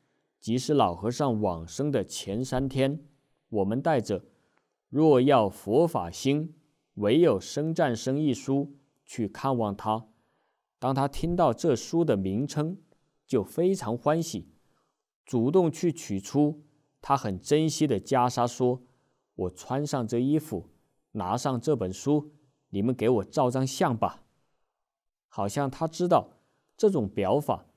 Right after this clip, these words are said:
是最有意义似的。完成最后一次表法，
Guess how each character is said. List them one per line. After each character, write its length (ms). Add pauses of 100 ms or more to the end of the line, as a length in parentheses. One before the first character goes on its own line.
(160)
是 180
最 280
有 160
意 260
义 60
似 240
的。 140 (680)
完 220
成 180
最 240
后 180
一 120
次 220
表 260
法， 280